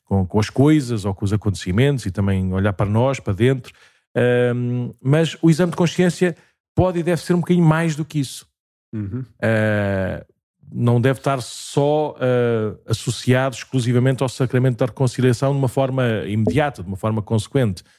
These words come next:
Speaker 1: Pode e deve ser um exercício, ah, diário, se quisermos.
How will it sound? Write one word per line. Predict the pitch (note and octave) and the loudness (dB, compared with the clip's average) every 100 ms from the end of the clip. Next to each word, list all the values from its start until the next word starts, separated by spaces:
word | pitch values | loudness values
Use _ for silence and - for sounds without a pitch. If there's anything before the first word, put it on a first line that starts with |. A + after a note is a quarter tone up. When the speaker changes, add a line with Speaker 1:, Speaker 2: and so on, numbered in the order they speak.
| _ _ _ | _ _ _
Speaker 1:
Pode | - D#3 D#3+ | 0 0 2
e | |
deve | D3+ D3 | 0 0
ser | D#3 | 0
um | D#3+ | 2
exercício, | D#3+ C3+ C#3 - D#3 - - D#3 D3+ C#3+ G#2 | 4 2 0 2 2 2 4 6 6 2 -2
ah, | A#2+ A#2+ A2+ A2 G#2 F#2 - | 2 4 4 2 0 -2 -10
diário, | F2+ C#3+ C3+ B2 B2 A#2+ _ | 0 2 2 -2 -8 -14 _
se | - | -8
quisermos. | G2 F#2+ F2+ F2 | -4 -2 -2 -6